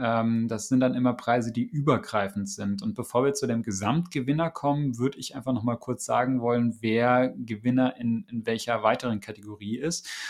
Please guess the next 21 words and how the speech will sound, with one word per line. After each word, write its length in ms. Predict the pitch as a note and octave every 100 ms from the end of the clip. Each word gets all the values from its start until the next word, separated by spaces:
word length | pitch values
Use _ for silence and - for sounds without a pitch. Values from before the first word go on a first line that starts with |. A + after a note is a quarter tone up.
| - -
Und 100 | B2
zwar 180 | C3
gab's 340 | A2+ B2 - -
den 180 | C3 A#2+
Innovation 640 | C3+ A#2 G2+ B2 - D#3+
Prize. 540 | - D3+ A3 - - _ _ _ - - _ -
Ähm, 600 | A#2 A#2+ A#2+ A#2+ B2 A2+
da 120 | A#2
geht's 320 | G#2+ A#2 A#2+ -
wirklich 260 | A#2 B2+
drum, 260 | - A#2 A2
so, 220 | G#2+ G#2+
so 140 | G#2 G#2+
was 180 | A2
ist 140 | C3 -
so 100 | A#2
das 200 | G#2 -
innovativste, 1600 | - C3 B2+ A2+ - - C3 B2+ - A#2+ A#2 A2+ A2+ A2+ A2+ A2+
die 440 | A2+ A2+ A2 A#2
innovativste 640 | B2+ A#2+ - C3+ C3 - A#2+
Uhr. 380 | C3 D#3 F#3+